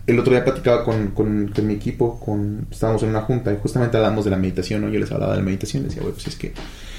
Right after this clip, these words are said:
mediten, ¿no?". Y me decían, pues, uno, un compa me dice, "Pues es que yo no tengo ni el tiempo como para sentarme y estar", y digo, "Güey, pues es que no necesitas,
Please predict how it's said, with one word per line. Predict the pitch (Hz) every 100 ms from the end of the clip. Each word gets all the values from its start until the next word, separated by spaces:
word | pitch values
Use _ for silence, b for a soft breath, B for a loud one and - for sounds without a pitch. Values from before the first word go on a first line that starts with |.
| B B B -
mediten, | 104 110 135 131 117
¿no?". | 123 139 135
Y | 113
me | 107
decían, | 104 104 101
pues, | 101 110
uno, | 113 113
un | 113
compa | 113 104 104
me |
dice, | 104 95
"Pues | 113
es | 135
que |
yo | 139
no | 131
tengo | 139 135
ni | 107
el | 101
tiempo | 127 127 123
como | 104 95
para | 95 92
sentarme | 98 98 113 117 104 98
y |
estar", | 95 - 110 - -
y | - 73 82 -
digo, | 69 80
"Güey, | 95 107
pues | - 107
es | 101
que | - 104
no | 101 101 107
necesitas, | 107 104 104 104 - -